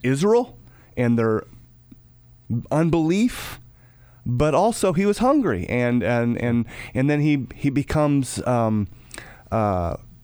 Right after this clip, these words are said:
he weeps over Jerusalem. He's brokenhearted over his people.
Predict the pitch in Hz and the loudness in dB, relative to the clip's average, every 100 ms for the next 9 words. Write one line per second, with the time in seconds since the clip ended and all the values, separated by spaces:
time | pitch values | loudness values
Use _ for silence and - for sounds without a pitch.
0 | _ _ 117 107 127 202 - - 131 120 | _ _ -2 2 0 0 -4 -4 -2 -2
1 | 110 117 139 - 160 165 - 110 98 101 | -2 -2 -2 -2 -4 -4 -4 -4 -4 -8
2 | - - - 151 - 104 104 123 143 175 | -12 -12 -6 -6 -4 -6 -4 -4 -2 -4
3 | 180 - - - 123 120 117 - 104 - | -6 -10 -8 -4 -2 -2 -4 -6 -8 -6
4 | 147 160 190 202 | -6 -4 -4 -6